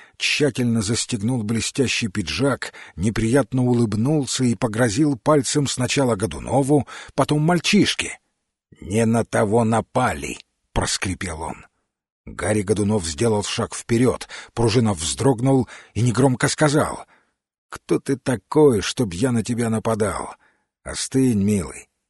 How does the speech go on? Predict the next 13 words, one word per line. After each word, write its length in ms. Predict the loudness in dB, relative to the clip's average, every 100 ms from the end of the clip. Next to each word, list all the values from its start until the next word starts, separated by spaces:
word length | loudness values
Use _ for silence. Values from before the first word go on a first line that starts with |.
| _ _ -8
Помирись 440 | -2 2 4 2
с 140 | 0 2
мальчиком 640 | 4 4 2 -2 0 0
и 20 |
сходи 360 | 0 0 2 0
в 100 | 0
кафе. 480 | -2 -2 -6 -8 -16 _ _ 0
Попей 380 | 0 6 6 8
водички". 680 | 6 4 2 0 -4 -10 _ _ -14 -12 -12 -8
"Я 360 | -4 4 4
вам 340 | 6 4 6 6
не 120 | 8
мальчик!" — 760 | 8 6 4 2 2 2 -4